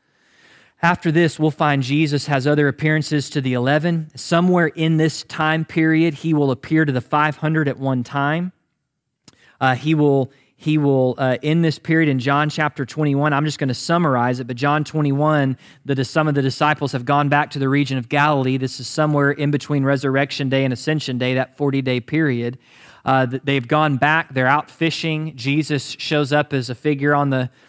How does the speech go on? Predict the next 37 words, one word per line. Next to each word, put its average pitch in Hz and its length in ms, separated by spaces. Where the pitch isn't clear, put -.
on, 135 200
you 139 60
know, 131 80
on 131 140
the 127 180
beach. 156 240
He 147 80
gives 139 240
them 143 100
some 131 160
commands. 147 420
They 147 140
realize 143 420
who 139 120
it 135 80
is. 147 260
They 135 80
bring 143 240
in 139 100
some 131 180
fish. 143 360
Peter 151 260
dives 143 360
off 143 220
the 143 60
boat, 139 220
and 135 100
he's 135 140
after 143 320
him. 135 80
And, 131 60
of 131 80
course, 151 200
we 143 120
know 156 240
this 160 200
story 131 720